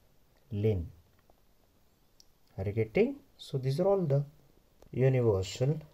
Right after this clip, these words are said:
rules of binomial nomenclature or rules of binomial nomenclature. Are you getting? It's very easy and you should write in the exams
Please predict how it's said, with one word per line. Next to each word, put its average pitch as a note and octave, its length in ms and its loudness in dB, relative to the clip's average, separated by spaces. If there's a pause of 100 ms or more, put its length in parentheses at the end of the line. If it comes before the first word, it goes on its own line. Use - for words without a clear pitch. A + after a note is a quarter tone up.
(100)
rules G#2 380 -2
of A2+ 80 -6 (160)
binomial G2+ 460 -4
nomenclature G2 760 -4 (760)
or A2 280 0 (220)
rules F#2+ 420 -4
of G#3+ 200 2 (240)
binomial F#2 640 -4 (220)
nomenclature. E2 720 -8 (960)
Are G2+ 100 -2
you G#2 60 -4
getting? F3 400 2 (1400)
It's A#2 180 -6
very B2+ 320 4
easy A#2+ 460 0 (560)
and C3 320 -2 (340)
you A#2 280 -2
should A#2 260 0
write A2+ 340 4
in G#2+ 120 -6
the - 160 -2
exams A2+ 420 0